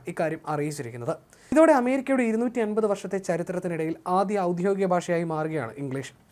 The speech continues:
എന്നാൽ എന്നാണ് ഇതിൽ ഒപ്പുവെക്കുക എന്ന് വ്യക്തമാക്കിയിട്ടില്ല. സ്വാഭാവികമായും ഏവർക്കും തോന്നാവുന്ന സംശയം,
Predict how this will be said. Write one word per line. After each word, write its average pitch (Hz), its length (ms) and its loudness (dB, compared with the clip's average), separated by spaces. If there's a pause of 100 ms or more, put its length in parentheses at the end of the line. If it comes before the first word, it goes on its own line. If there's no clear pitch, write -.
(420)
എന്നാൽ 302 200 6 (200)
എന്നാണ് 240 320 4 (120)
ഇതിൽ 214 160 2
ഒപ്പുവെക്കുക 202 420 0 (140)
എന്ന് 180 160 -2
വ്യക്തമാക്കിയിട്ടില്ല. 139 600 -6 (200)
സ്വാഭാവികമായും 202 760 2 (140)
ഏവർക്കും 202 320 2 (100)
തോന്നാവുന്ന 180 440 0 (100)
സംശയം, 165 320 -4